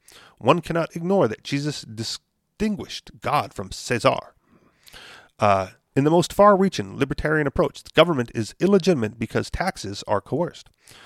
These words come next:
One cannot justify or regard government as a morally upright charity that helps out people in need or invading a country with the aim of removing its shackles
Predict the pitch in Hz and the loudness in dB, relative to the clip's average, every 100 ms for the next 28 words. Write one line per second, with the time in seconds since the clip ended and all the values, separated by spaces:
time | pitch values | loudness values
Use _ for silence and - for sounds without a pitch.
0 | - _ 117 151 160 143 117 107 175 - | -20 _ 4 4 4 0 0 2 0 0
1 | 131 104 - 110 104 120 156 113 113 98 | -4 -4 -4 -4 -2 2 2 0 -4 -6
2 | 98 - 104 98 107 175 190 113 104 - | -10 -8 -8 -6 -2 0 2 0 -6 -6
3 | 180 - 110 - - 190 175 101 101 104 | -8 -2 -2 -2 -6 -2 0 -2 -6 -8
4 | - 170 - 156 - 147 - 123 120 165 | -4 -4 -2 -6 -4 -6 -2 -2 -2 -2
5 | 113 98 107 98 127 151 139 - - 156 | -2 -4 -6 -4 -4 -4 -6 -8 -6 -6
6 | - 110 110 - 127 131 104 101 131 180 | -4 -6 -6 -4 -4 -4 -6 -6 -4 -4
7 | 175 165 - - - 226 - | -6 -10 -14 -16 -18 -16 -16